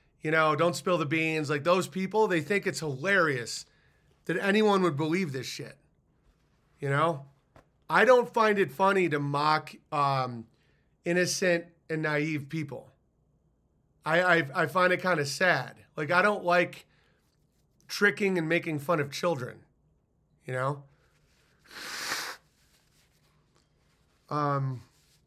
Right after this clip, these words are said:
but why would they lie, baby, money about? Well, I think that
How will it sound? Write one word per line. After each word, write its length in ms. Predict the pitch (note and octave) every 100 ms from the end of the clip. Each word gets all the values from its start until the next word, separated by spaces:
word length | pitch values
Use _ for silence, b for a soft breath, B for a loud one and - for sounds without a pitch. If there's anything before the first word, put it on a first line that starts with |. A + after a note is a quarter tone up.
| _ _ _ _ _ _ _ _ _ _ _
but 120 | - C3+
why 160 | D3+
would 120 | D#3
they 80 | D#3
lie, 200 | C#3+ C#3+
baby, 200 | C#3+ C#3+
money 200 | C#3 C3+
about? 220 | C3+ C3+ C#3 b b b b _
Well, 320 | A3 C4+ A3
I 200 | F#3+ G3+
think 340 | A3 B3+ A#3+ D#3+
that 400 | G3 F3+ F3